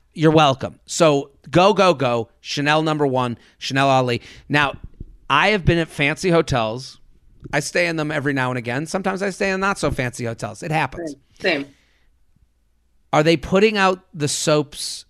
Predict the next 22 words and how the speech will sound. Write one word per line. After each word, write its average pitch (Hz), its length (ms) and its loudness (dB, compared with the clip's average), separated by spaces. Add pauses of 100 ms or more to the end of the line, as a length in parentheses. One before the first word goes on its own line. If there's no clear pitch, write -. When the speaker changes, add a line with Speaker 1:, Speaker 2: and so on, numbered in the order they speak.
(120)
Speaker 1:
and 123 640 -4 (320)
bath 131 420 2
gel 120 480 0
and 120 160 -6
shampoo, 117 800 -2
or 131 300 -2
is 139 400 -4
there 131 540 2 (680)
a 127 140 2
box 131 640 2 (100)
on 135 240 2
the 123 80 0
wall 117 960 2
with 123 160 -4
a 120 40 -2
dispenser? 110 800 -4 (520)
What 123 140 0
are 139 60 2
you 131 160 2
dealing 117 340 -2
with 92 140 -12
here? - 260 -12